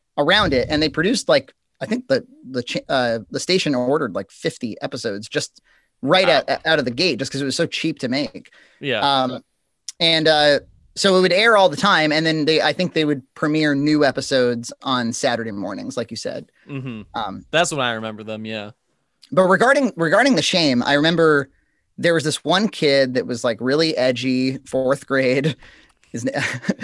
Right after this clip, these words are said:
Speaker 1: I'll tell
Speaker 2: Edgy
Speaker 1: you, fuck it.
Speaker 2: fourth
Speaker 1: Uh, his name was David Young. And,
Speaker 2: Wait,
Speaker 1: uh,
Speaker 2: I'm sorry. <laughs> David Young?
Speaker 1: Yes, David Young. He sounds like he should be on Power Rangers with a name like that. Like,
Speaker 2: Absolutely.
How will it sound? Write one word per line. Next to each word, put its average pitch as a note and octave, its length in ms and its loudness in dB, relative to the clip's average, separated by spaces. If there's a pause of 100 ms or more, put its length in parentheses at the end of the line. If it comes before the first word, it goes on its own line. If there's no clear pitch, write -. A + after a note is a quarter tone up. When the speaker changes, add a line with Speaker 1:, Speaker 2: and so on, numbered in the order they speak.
(160)
Speaker 1:
I'll D3+ 60 2
tell - 200 4
Speaker 2:
Edgy F3+ 120 0
Speaker 1:
you, D3+ 100 2
fuck D#3 240 0
it. - 40 -2
Speaker 2:
fourth C3 120 -2
Speaker 1:
Uh, F3+ 100 2
his F3 160 4
name G#3+ 140 2
was F3+ 120 2
David E3+ 320 2
Young. B2 440 0 (640)
And, F3 220 4
Speaker 2:
Wait, D#3+ 320 6
Speaker 1:
uh, C#3 40 4
Speaker 2:
I'm F#3 160 0
sorry. C#3 460 2 (180)
<laughs> D3+ 200 -18
David E3 340 2
Young? F3+ 380 0 (300)
Speaker 1:
Yes, C3+ 460 2
David F#3 320 2
Young. C#3+ 400 0
He D#3 120 0
sounds A#3+ 280 4
like F3 120 2
he E3 80 0
should D3+ 220 -4
be D#3+ 160 2
on A#2+ 160 0
Power G#2+ 240 0
Rangers G#2+ 300 -6
with A#2+ 120 -4
a B2 40 -2
name A#2 180 -2
like G3+ 220 2
that. - 80 -4
Like, A3+ 80 -2
Speaker 2:
Absolutely. G#3 520 -4